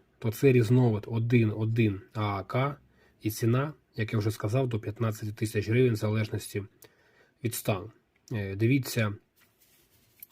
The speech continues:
в порівнянні з іншою монетою. Справа у нас мілка насічка, зліва крупна. Справа монета коштує свій номінал,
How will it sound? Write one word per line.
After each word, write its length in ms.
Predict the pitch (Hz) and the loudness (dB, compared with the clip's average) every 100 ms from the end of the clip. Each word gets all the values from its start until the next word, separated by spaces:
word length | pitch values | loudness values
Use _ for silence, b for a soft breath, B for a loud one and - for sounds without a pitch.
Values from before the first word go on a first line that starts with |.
| _ _ _ _ _ | _ _ _ _ _
в 60 | - | -4
порівнянні 640 | 120 110 110 135 127 117 | 0 4 4 4 4 2
з 120 | - | 0
іншою 420 | 127 117 107 117 107 | -2 -2 -2 -2 0
монетою. 540 | 107 104 92 92 113 _ _ _ _ _ _ _ _ _ _ _ _ _ _ _ _ - | 2 0 -2 -10 -12 _ _ _ _ _ _ _ _ _ _ _ _ _ _ _ _ -18
Справа 440 | - - 127 107 | -10 2 2 4
у 80 | 104 | 0
нас 400 | 104 98 - - _ - | -2 -4 -8 -16 _ 0
мілка 340 | 123 143 139 | 2 4 4
насічка, 460 | 139 127 120 - 110 | 2 2 -4 -4 -4
зліва 440 | 110 117 117 110 - - | 0 2 2 0 -6 -6
крупна. 400 | 127 107 - 117 _ _ _ | 0 0 -2 -12 _ _ _
Справа 460 | - - 131 120 107 | -20 0 4 4 2
монета 500 | 104 110 104 101 110 | 2 0 0 -6 -10
коштує 480 | - 107 - 101 92 | -4 -4 -2 -4 -4
свій 220 | - 104 | -2 0
номінал, 480 | 104 113 147 185 | 2 0 0 -4